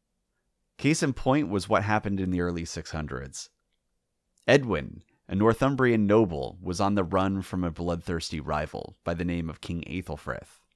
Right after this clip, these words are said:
nephew of King Theodoric. And the nobility of Gwynedd welcomed Edwin in and accepted him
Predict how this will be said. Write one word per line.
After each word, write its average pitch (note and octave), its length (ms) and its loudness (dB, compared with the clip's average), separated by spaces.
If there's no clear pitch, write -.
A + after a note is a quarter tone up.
nephew E2 640 0
of D2+ 140 -6
King E2 220 -4
Theodoric. - 680 -6
And B2 160 4
the C#3 60 8
nobility E3+ 520 8
of B2 140 2
Gwynedd G2+ 580 -2
welcomed C#3 460 4
Edwin F#2 320 2
in F#2 380 -2
and G#2 120 2
accepted C3+ 500 0
him D#2+ 320 -4